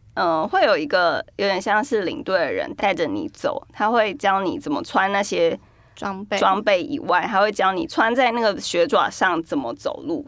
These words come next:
Speaker 1: 因为其实跟
Speaker 2: 会先练习一下。
Speaker 1: 对，跟一般走路的方式是不太一样的。
Speaker 2: 不太一样的。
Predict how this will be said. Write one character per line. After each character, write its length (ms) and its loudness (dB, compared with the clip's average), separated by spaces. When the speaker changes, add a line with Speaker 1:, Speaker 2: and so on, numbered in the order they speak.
Speaker 1:
因 80 4
为 80 6
其 80 2
实 100 6
跟 100 6
Speaker 2:
会 60 0
先 80 4
练 120 2
习 60 -6
一 120 -10
下。 400 -10
Speaker 1:
对， 240 4
跟 200 2
一 80 4
般 280 2
走 220 0
路 260 -2
的 420 -2
方 300 0
式 260 -6
是 140 -8
不 120 -10
太 200 -2
一 20 -2
样 80 -2
的。 80 0
Speaker 2:
不 80 2
太 80 2
一 20 0
样 260 -4
的。 200 -10